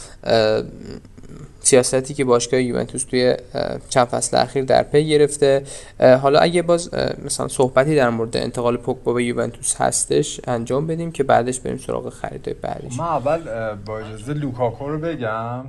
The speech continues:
Speaker 2: بعد به پوگبا هم ورود می‌کنم، به قول معروف با اجازه بزرگان جمع. اه، در مورد لوکاکو خواستم بگم که خیلی زوده بخوایم با امثال دیبالا و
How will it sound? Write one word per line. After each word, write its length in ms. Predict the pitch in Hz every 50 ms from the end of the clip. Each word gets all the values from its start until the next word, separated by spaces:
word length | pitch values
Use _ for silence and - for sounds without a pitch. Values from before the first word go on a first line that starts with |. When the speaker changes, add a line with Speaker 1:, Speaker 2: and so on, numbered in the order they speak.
| -
Speaker 2:
بعد 340 | - 117 123 131 135 123 120
به 100 | 120 113
پوگبا 500 | 110 113 - 113 107 98 98 110 113 117
هم 140 | 120 123 120 107 101 98
ورود 320 | 98 98 107 107 101 101
می‌کنم، 340 | 98 90 85 92 87 87 87
به 60 | 85
قول 200 | - 120 101 95
معروف 380 | 95 92 92 90 92 95 98 98 - - _ _
با 160 | - 90 87
اجازه 560 | 90 82 85 87 87 85 90 92 87 90 90 90 - _ _ _ _ _ _ _ _ -
بزرگان 680 | 92 90 87 92 90 90 90 92 92 95 104 104 98
جمع. 300 | 98 101 95 98 104 107 - - _ _ -
اه، 160 | 123 123 123
در 200 | 123 139 135 139
مورد 160 | 147 170 202
لوکاکو 580 | 220 208 185 180 156 - 170 165 156 - - 185
خواستم 440 | - 202 196 196 - 208 208 202
بگم 300 | 202 202 202 202 208 202 190
که 320 | - 196 196 196 190 180
خیلی 320 | 151 - - 185 185 185 185
زوده 320 | 151 143 143 131 131 127
بخوایم 420 | 117 123 120 123 143 139 139 135
با 200 | 127 127 120 110
امثال 480 | 104 104 101 98 - - 123 123 127 127
دیبالا 680 | 113 110 117 107 101 95 95 92 90 92 95 104 117 120
و 280 | 117 113 107 101 101